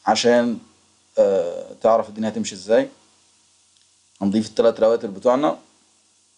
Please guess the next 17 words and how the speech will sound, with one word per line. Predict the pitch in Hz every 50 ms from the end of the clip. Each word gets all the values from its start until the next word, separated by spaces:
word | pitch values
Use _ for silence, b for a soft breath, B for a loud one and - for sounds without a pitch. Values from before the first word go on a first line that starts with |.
| _ _ _ _ _ _ _ _ _ _ _ _ _ _ _ -
نحدد | 104 101 104 101
ال | 110 113
آي | 113 117
أو | 110 113 120
إس | 151 - - - - - - _ _ _ _ _ _ _ _ _ _ _ _ _ _ _ _ _ -
ونضيف، | 127 127 127 117 117 127 123 123 117 - - - - _ _ _ _ _ _ _ _ _ _ _ -
آه، | 110 101 98 95 92 90 92 90 82 85 87
سيريال | - - 123 117 113 104 98 90
جروب | 98 107 113 107 104 - _ _ -
وان | 107 110 120 131 151 - 82 - _ _ _ _ _ _ _ _ _ _ _ _ _ -
ونعمل | 127 135 139 139 135 131 135 131 127 120 110 - _ _ _ -
سيف. | - - - 98 92 92 90 95 _ _ _ _ _ _ -
نضيف | 117 110 110 107 - -
طبعا | 110 107 95 95 95
تلاتة | - 95 98 98 101 - 117 104
هنا | 104 110 127 135 - - _ _ _ _ _ _ _ _ _ _ _ _ _ _ _ _ _ _ _ _ _ _ _ _ _ _ _ _ _ _ _ 269
وسيف. | - - - - 82 - - - _